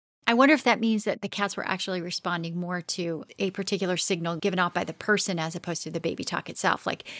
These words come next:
if they had talked to their cat in a really low voice all the time and that was the way that they were communicating with their cat, if their cat would have become accustomed to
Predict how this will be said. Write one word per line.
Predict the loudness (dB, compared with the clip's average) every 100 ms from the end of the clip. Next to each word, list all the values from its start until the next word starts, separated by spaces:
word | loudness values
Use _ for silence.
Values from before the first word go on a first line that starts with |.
| 0
if | 0 2
they | 4 4
had | 2
talked | 2 2 2
to | -2
their | -4
cat | -2 -2 0 0
in | -2 -2
a | -4
really | 0 2 2
low | 2 0
voice | 0 -2 0
all | 0 -2
the |
time | -2 0 0
and | 2
that | 0 0
was | -2
the | -2
way | 0 0
that | 0 0
they | 0
were |
communicating | 0 -2 -2 0 -2 -2
with | -4 -2
their | -4
cat, | 2 2 2
if | 0
their | -6
cat | 0 2 4
would | 2
have | -4 -8
become | -4 -2 0 -4
accustomed | -2 -2 -2 -4 -4
to | -2 -2